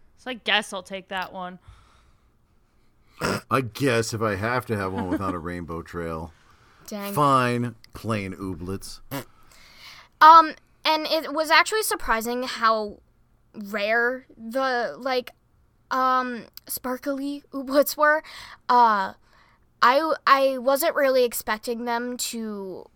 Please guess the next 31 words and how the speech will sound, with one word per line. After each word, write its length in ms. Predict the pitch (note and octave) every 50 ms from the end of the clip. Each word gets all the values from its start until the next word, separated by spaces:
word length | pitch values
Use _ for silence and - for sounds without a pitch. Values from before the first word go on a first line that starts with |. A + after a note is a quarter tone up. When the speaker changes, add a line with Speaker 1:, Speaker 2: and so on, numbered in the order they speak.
| _ _ _ -
Speaker 3:
appear 680 | G#3+ G#3+ - - - - - A3+ A3 A3 G#3+ G#3+ A3 G#3+
not 260 | G#3+ G#3 G3+ G#3 G#3
as, 180 | G#3 G3+ G#3 - _ _ _ _ -
um, 380 | - A#3 A3+ G#3+ G3+ F#3+ - - _ - - - _ _ _ _ _ _ _ _ _ _ _ -
I 80 | A#3+
wasn't, 300 | B3 B3+ D4 D#4 D#4 - -
I 80 | C#4 D4+
was 140 | D#4+ -
expecting 480 | F4+ F4+ - - F4+ F4+ - G4+ G4+ F#4 F#4
them 220 | F4 E4 D#4+ D4+ C4+
to 180 | - C#4 C#4 C4+
appear 380 | B3 A3+ - - A#3+ A3+ A3+ A3+
more 260 | A#3 A3 G#3+ - -
often 680 | - F#3 G#3+ - - - A3+ A3+ A#3 B3 B3 B3+ B3+ A#3+
than 200 | A3+ G#3+ G#3+ G3+
they 100 | F#3+ F#3+
did. 320 | - E3+ D#3+ F#3+ A3+ - - _ _ _ _ _ _ _ _ _ _ _
So 760 | - - - - C#4 C4 B3 A#3 A3+ A3 G#3+ G#3 G3+ G3+ F#3+ -
if 120 | A#3+ A#3+ B3+
you 100 | D4+ D#4
find 360 | - D#4 D4 D#4 G#4+ C#4+ A#3
one, 340 | A3 G3 F3+ F3 D3+ F3+ F#3+ _ _ _ _ _ _ _ _ _ A3
definitely 400 | G#3+ B3 A#3 A3+ C4 A#3+ A3+ A3
<laughs> 0 |
try 220 | A3+ B3+ C4 A3
to 80 | G#3 G3+
get 160 | G3 G3 -
your 100 | - G3+
hands 280 | G3+ G#3 G3 F#3+ G3 G3
on 120 | E3+ F3+
it, 140 | D#3+ E3+ -